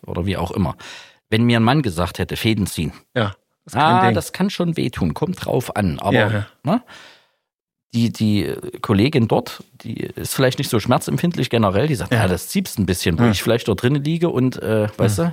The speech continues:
Speaker 2: Also
Speaker 1: eigentlich
Speaker 2: wenn
Speaker 1: so
Speaker 2: eine
Speaker 1: Stressball
Speaker 2: Frau,
Speaker 1: gebraucht hätte.
Speaker 2: wenn eine Frau zu dir sagt, „Tut nicht weh“, dann bist du skeptisch.
Speaker 1: Ja, weil
Speaker 2: Okay.
Speaker 1: ein, ein Stück weit schon, auf jeden Fall.
Speaker 2: <laughs>
Speaker 1: Klar, ja.
Speaker 2: Ja,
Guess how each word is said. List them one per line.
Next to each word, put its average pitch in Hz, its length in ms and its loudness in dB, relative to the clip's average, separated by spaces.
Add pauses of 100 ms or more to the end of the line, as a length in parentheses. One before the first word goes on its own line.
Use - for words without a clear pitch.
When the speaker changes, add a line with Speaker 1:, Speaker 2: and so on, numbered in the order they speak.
(140)
Speaker 2:
Also 110 140 2
Speaker 1:
eigentlich 123 40 4
Speaker 2:
wenn 135 100 4
Speaker 1:
so 147 60 4
Speaker 2:
eine 135 80 4
Speaker 1:
Stressball 147 340 4
Speaker 2:
Frau, 95 60 2
Speaker 1:
gebraucht 87 360 -2
hätte. - 220 -4
Speaker 2:
wenn 139 100 4
eine 143 100 2
Frau 160 220 2
zu 165 160 -6
dir 151 100 2
sagt, 156 240 0 (280)
„Tut 165 180 0
nicht 135 240 2
weh“, 175 140 4
dann 175 200 4
bist - 180 -6
du 170 40 -4
skeptisch. - 520 -6 (1500)
Speaker 1:
Ja, 82 380 2 (160)
weil 87 320 0 (100)
Speaker 2:
Okay. 147 220 -4 (840)
Speaker 1:
ein, 113 180 -2
ein 107 60 2
Stück 123 260 0
weit - 160 2
schon, 180 220 -2 (180)
auf - 100 -6
jeden 110 180 2
Fall. - 240 0 (240)
Speaker 2:
<laughs> - 220 0
Speaker 1:
Klar, 208 240 2 (340)
ja. 240 380 2 (560)
Speaker 2:
Ja, 262 140 0